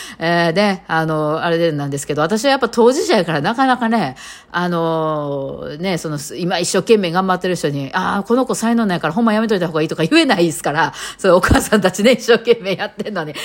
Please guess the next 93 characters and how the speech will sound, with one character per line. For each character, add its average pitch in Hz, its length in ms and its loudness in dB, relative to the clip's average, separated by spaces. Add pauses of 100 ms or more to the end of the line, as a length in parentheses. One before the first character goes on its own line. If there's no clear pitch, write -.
(120)
え 202 160 0
ー、 - 20 -4
だ 233 100 2
か 208 100 2
ら 175 180 0
言 226 140 4
え - 20 -2
な 185 80 -2
い - 20 -4
で 165 40 -4
す - 60 -12
け 160 80 -2
ど、 175 60 -4
あ 196 60 -2
あ - 20 -2
言 214 80 -4
っ - 40 -8
て、 165 120 -10
ま 175 140 -4
あ、 170 60 -6
ち 240 100 -12
ょ - 0 -
っ - 20 -10
と 180 100 -8
関 302 220 -6
係 294 160 -8
な 175 80 -2
い 165 60 -2
人 175 120 -10
と 165 100 -8
か 143 80 -12
が 147 100 -10
そ 175 160 -6
う 175 40 -4
い 170 40 -4
う - 20 -6
風 165 160 -6
に 143 60 -8
言 165 100 -8
っ - 20 -20
て 165 120 -10
く 170 80 -6
れ 165 60 -4
る 160 100 -8
と 165 100 -8
ね、 214 180 -4 (220)
は 190 100 -4
っ 180 100 -6
て 156 180 -12 (200)
な 160 140 -6
る 156 80 -4
き - 120 -16
っ - 20 -20
か 170 120 -4
け 180 120 -4
に 185 80 -4
も 151 80 -4
な 143 100 -6
っ 143 80 -10
た 190 80 -6
り、 - 80 -8
い - 40 -12
や、 107 160 -10
な 127 160 -16
ら 226 100 -4
へ 233 120 -6
ん 185 80 -4
や 156 140 -6
ろ 139 100 -10
う - 40 -12
な。 240 300 -6
だ 175 100 -2
っ 170 60 -12
て、 147 320 0
中 156 200 -4
学 151 120 -2
受 190 140 -8
験 247 140 -4
と 180 80 -4
か 151 100 -8
頑 147 140 -4
張 147 80 -2
っ 143 80 -6
て 156 80 -6
る 165 60 -2
人 175 140 -4
に、 147 140 -4
「も 147 120 -2
う 143 40 0
や 151 140 2
め 262 140 2
た 185 120 2
ら」 156 100 2